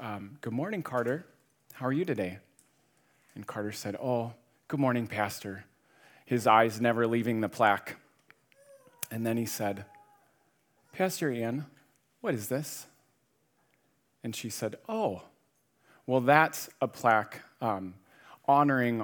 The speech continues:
all the men and women who died in the service." Pastor Carter kept staring at this plaque.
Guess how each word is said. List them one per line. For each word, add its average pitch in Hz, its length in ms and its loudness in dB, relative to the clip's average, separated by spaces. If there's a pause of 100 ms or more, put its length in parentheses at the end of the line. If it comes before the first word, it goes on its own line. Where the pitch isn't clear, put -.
(140)
all 135 240 8
the 131 100 0
men 123 220 4
and 117 160 0
women 107 260 0
who 104 160 -8
died 107 300 4
in 101 100 -4
the 98 80 -8
service." - 680 -8 (1600)
Pastor 104 400 -8
Carter 101 280 -8
kept - 240 -12
staring 101 480 -6
at 98 180 -8
this - 200 -14
plaque. 95 460 -10